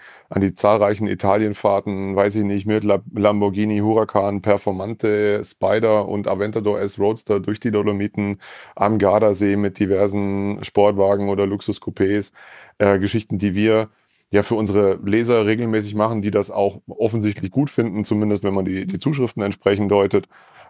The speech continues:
Ähm, ja, und dazu natürlich die, die Fahrttermine, die so, man so miterlebt, weiß ich nicht, äh, Porsche neun elf G T zwei R S in, in Portimao, auch eine fantastische Rennstrecke.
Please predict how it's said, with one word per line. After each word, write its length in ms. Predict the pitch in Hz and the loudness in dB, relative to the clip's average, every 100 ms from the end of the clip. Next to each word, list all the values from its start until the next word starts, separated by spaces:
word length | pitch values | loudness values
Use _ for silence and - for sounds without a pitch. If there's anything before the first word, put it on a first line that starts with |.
| - | 0
Ähm, 680 | 101 95 95 92 95 92 92 | 2 4 2 -4 -4 -6 -6
ja, 220 | 95 98 110 | 0 2 2
und 140 | 95 | 0
dazu 240 | 98 - | -4 -2
natürlich 540 | 107 104 104 101 - - | -2 -2 -2 -2 -4 -16
die, 760 | 87 73 _ - 95 95 92 85 | -20 -20 _ -20 -12 -4 -4 -4
die 120 | 90 | -8
Fahrttermine, 580 | - 98 - 101 101 98 | -2 -2 -2 -4 -2 -4
die 80 | |
so, 140 | 95 98 | -2 -4
man 340 | 98 98 98 | -4 -6 -6
so 120 | 92 | -4
miterlebt, 500 | 98 98 90 92 92 | -6 -4 -4 -4 -4
weiß 200 | - 104 | -4 -4
ich 80 | 98 | -4
nicht, 320 | 92 92 - | -4 -6 -8
äh, 640 | - - - 52 50 - - _ _ _ _ _ - | -4 -2 0 0 -2 -4 -6 _ _ _ _ _ -2
Porsche 320 | 101 101 107 | 0 0 0
neun 200 | 98 95 | 0 -2
elf 140 | 95 | -2
G 100 | - | -2
T 100 | 101 | -2
zwei 240 | 92 98 101 | 0 0 2
R 100 | 95 | 0
S 140 | - | -2
in, 460 | 98 98 95 95 98 | -4 -4 -4 -6 -4
in 180 | 101 92 | -4 0
Portimao, 640 | 104 101 92 95 98 95 | 0 0 0 0 2 2
auch 140 | 92 98 | 0 -2
eine 160 | 95 | -6
fantastische 600 | - 92 98 101 98 98 | -6 -6 -4 -4 -4 -2
Rennstrecke. 600 | 95 98 - 92 98 95 | -2 -6 -6 -4 -2 -4